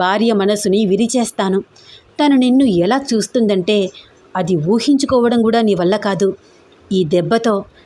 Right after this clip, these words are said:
నీ జీవితం నాశనం, నీ భార్య జీవితం సర్వనాశనం. కానీ నా లైఫ్ మాత్రం బెటర్గా తయారవుతుంది. లగ్జరీ లైఫ్ స్టార్ట్ చేస్తాను. నీకన్నా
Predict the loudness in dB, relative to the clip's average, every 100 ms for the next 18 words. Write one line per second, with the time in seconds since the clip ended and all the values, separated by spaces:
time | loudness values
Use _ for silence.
0 | _ -2 0 0 0 -2 -2 -2 0 -2
1 | -2 -2 -2 -6 -20 -20 -20 -4 -2 0
2 | 0 -2 0 0 2 0 0 -2 -4 _
3 | -6 -2 2 2 2 0 0 -2 -4 -10
4 | -20 -20 _ -10 -4 -2 0 0 0 0
5 | 0 -2 -2 -2 -2 -2 -2 -4 _ -6
6 | -4 -2 -2 0 -2 0 0 0 0 0
7 | 0 -2 -4 -16 -20 -20 -14 -4 -4 -2
8 | -2 0 2 2 -2 -4 -4 -4 -4 -4
9 | -6 -4 -2 -2 -2 -8 -20 _ _ _
10 | -2 0 0 0 0